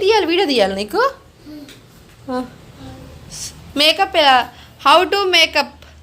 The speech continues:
చెప్పు నాన్న, డబ్బులు ఎక్కువైనాయా మహా నీకు? So రైమ్స్ వస్తున్నాయి, పో. మూత పెట్టేదానికి పోతుంది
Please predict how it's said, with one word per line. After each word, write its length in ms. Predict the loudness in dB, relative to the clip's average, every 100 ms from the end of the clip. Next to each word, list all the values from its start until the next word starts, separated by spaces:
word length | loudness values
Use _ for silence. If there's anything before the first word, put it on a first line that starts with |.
| -20 -20 -20 -6
చెప్పు 380 | -6 -6 0 4 6 4 2 -10 -20 -20 -20 -20 -20 -20 -20 -20 -20 -20 -12 -2
నాన్న, 260 | 0 2 2 2
డబ్బులు 260 | 0 2 2
ఎక్కువైనాయా 600 | 2 2 2 2 2 2 0
మహా 200 | -2 -2 0
నీకు? 260 | -2 0 -2 -2 -6 -20 -20 -20 -20 -20 -20 -20 -20 -14 -4 -4 -4 -10 -14 -14 -12 -12 -12 -12 -2
So 80 | 2 4
రైమ్స్ 220 | 2 -2
వస్తున్నాయి, 280 | -4 -4 -4
పో. 40 | -6 -14 -20 -20 -20 -16 -2
మూత 160 | 2 4
పెట్టేదానికి 440 | 6 6 4 2 0 0
పోతుంది 300 | 0 -2